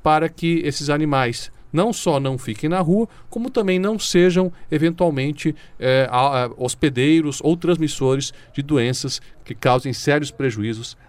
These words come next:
à saúde humana. Como você disse, o projeto passou pela Comissão de Constituição e Justiça e agora ele passa pela Comissão de Agricultura e Política Rural,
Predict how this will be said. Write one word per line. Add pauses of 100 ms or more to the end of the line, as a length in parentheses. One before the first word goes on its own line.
à
saúde
humana.
Como
você
disse,
o
projeto
passou
pela
Comissão
de
Constituição
e
Justiça (460)
e
agora
ele
passa
pela
Comissão
de
Agricultura (200)
e
Política
Rural,